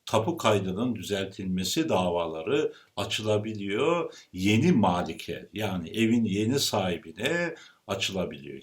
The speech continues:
Kim açıyor? O kişinin vasisi, mirasçıları, yakın akrabası veya eski malik açabiliyor.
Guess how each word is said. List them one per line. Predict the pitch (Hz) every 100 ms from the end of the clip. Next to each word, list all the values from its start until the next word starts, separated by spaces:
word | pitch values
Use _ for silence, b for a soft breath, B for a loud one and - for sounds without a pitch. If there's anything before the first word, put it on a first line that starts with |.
| -
Kim | - 202 -
açıyor? | 110 107 - 87 120 170 92 92 b b b
O | 165
kişinin | - 131 107 107 95 90 87
vasisi, | 113 110 107 98 87 98 98 135 160 151 B B
mirasçıları, | 90 98 104 98 90 - 92 80 80 82 117 147 156 B B -
yakın | 92 107 104 180 175
akrabası | 104 - 98 90 80 87 82 80 107 143 156 98
veya | 107 107 127 143 - -
eski | 104 107 107 - 123 151 165 156 B B -
malik | 95 98 92 127 139 - b b b
açabiliyor. | 92 - 95 80 67 65 -